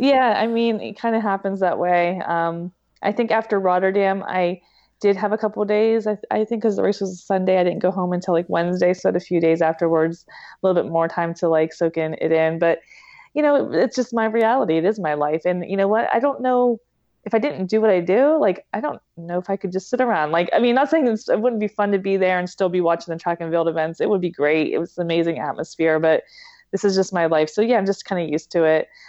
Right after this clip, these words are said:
Um, I think sometimes, like, the hardest part maybe is once you come back to kind of what you call your reality is that, <laughs> you know, I'm at this level with, like, you know, you know, all the social media and, like, you know, just living in the moment. And then it's like,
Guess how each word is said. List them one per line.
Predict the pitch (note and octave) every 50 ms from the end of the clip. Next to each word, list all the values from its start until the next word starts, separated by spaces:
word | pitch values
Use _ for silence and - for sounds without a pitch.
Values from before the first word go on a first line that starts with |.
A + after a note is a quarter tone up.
| - - -
Um, | F3 F3 E3+ E3+ E3 E3+ F3+ - - - - -
I | G#3
think | G#3+ - - A3+ A3+ A3
sometimes, | - A3+ A3 B3 A#3 A3 A3 G#3+ G3
like, | G3 F3 F3 -
the | - F3+
hardest | - - F3 F3+ G3 G3+ -
part | - - A3+ G#3 -
maybe | G#3+ G#3 G3+ A3 G#3
is | F#3+ F#3 F#3
once | F3 E3+ F3+ -
you | F3+
come | - - F#3 E3+
back | D#3+ D#3+ E3 - - -
to | G#3+ F#3+
kind | - A3 G#3 G#3
of | G#3 G#3+ G3+
what | - F3+
you | E3+ -
call | - G3+ F3+ F3
your | F3+ F#3 F3+
reality | F3+ F3+ F#3 F#3 F#3 F#3+ G3 G#3 G#3 A#3 A#3+ A#3+ A#3+ A#3 _ - - - _ _ _ -
is | - F#3+ F#3+ F#3
that, | G3+ B3+ B3 A#3+ G#3+ -
<laughs> |
you | - F#4+ G#4
know, | C4 E3 E3+ G3 - - - - - - - -
I'm | - G3
at | F#3+ F3 F3+ -
this | F#3 F3+ - -
level | F#3+ F#3 F#3+ F#3+ F#3 F#3+ F#3+ F#3+ F3+
with, | F3 E3+ F3 F3 - -
like, | - - C#3+ - - - _ _ - - - _ _ -
you | B3+ A3
know, | F3+ D#3+ - D#2+ - F3+ G3+ _ _ _ _ _ _ _ -
you | - - -
know, | - - - - B2+
all | A#2+ - C3 F3+ E3+
the | F3
social | - G3+ F#3 - A3+
media | B3 C#4+ D4 C#4 C#4 C4+ B3 A#3
and, | A3+ A3+ A3 A3 G3+ F3+ E3+ E3
like, | D#3 D3+ D#3 D#3+ - -
you | D#4
know, | C4+ A#3+ A#3
just | G#3+ A#3+ A#3 -
living | B3+ B3 A#3+ A#3 A#3
in | A3+ A3
the | G#3+
moment. | G#3 A3 A3+ A3+ A3+ A3 A3 G#3+ G#3+ G#3+ G#3+ - G#3+ - - - - -
And | - - G3 F#3+ F#3 F3+ F3 F3
then | F3 F3 F3 F3
it's | E3+ E3+ E3+ -
like, | F3+ F3+ F#3 F#3